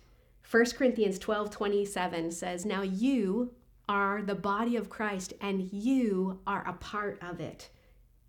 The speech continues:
Each one of us. When we share our struggle together, we become stronger.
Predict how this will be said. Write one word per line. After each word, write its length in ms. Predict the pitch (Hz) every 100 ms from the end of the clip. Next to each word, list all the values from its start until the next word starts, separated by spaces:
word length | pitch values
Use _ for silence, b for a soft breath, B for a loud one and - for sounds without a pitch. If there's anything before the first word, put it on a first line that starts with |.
| _ -
Each 320 | 254 262 220
one 240 | 214 240
of 120 | 175
us. 380 | 170 151 - - b b b b b b _
When 160 | 233 240
we 120 | 233
share 540 | 220 - 262 262 262
our 160 | 214 190
struggle 500 | - - 208 208 254
together, 720 | 254 262 254 254 269 269 262 - -
we 220 | 208 226
become 360 | 240 - 220
stronger. 800 | 202 - - 190 190 180 160 147